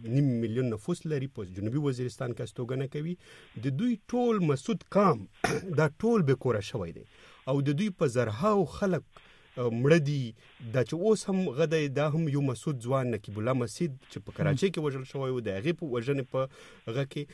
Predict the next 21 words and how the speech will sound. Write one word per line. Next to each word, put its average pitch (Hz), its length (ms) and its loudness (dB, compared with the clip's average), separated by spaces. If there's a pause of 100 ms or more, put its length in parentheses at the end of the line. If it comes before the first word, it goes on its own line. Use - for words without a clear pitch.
(220)
بل 208 240 2
تاسو، 214 640 0
ام، 127 340 2 (340)
اه، 123 240 0
یوه 120 260 2
خبره 151 340 -4
له 135 80 -2
یاده 131 240 -2
ونه 160 200 -4
باسئ 156 420 -6 (440)
چې 180 140 -2 (460)
دلته 196 440 -4
هم 196 160 -2 (100)
هغه 214 200 -2
خبره 156 340 -4
ته 143 120 -8
بیرته 139 360 -4
راځو 139 300 -4
چې - 240 -8 (500)
د 117 40 -4
ریاست 113 720 -4